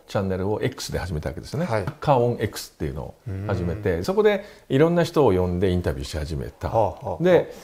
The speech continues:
Speaker 1: えーと、去年の八月ですか、
Speaker 2: はい。
Speaker 1: えー、トランプさんを呼んで、
Speaker 2: あ、そうなんですか。
Speaker 1: これが、あの、Xの動画で、えー、ビューカウントが二億回？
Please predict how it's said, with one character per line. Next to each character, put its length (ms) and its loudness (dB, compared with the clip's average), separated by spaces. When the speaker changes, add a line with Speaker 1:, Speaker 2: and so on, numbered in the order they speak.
Speaker 1:
え 420 6
ー 60 -4
と、 120 4
去 200 0
年 360 2
の 100 0
八 340 -2
月 300 2
で 80 0
す 120 -8
か、 300 -2
Speaker 2:
は 160 0
い。 80 2
Speaker 1:
え 320 4
ー、 20 -8
ト 60 4
ラ 80 6
ン 60 4
プ 60 -4
さ 80 2
ん 60 2
を 40 -2
呼 100 -2
ん 80 -2
で、 300 -2
Speaker 2:
あ、 180 -2
そ 140 -2
う 80 0
な 80 -4
ん 80 -10
で 40 -14
す 60 -18
か。 60 -4
Speaker 1:
こ 60 4
れ 100 2
が、 520 4
あ 100 4
の、 540 4
X 960 -2
の 140 -2
動 180 0
画 140 0
で、 340 0
え 80 2
ー、 20 4
ビ 140 8
ュ 80 8
ー 20 2
カ 160 4
ウ 100 2
ン 60 -4
ト 100 -2
が 120 0
二 200 6
億 280 0
回？ 320 -2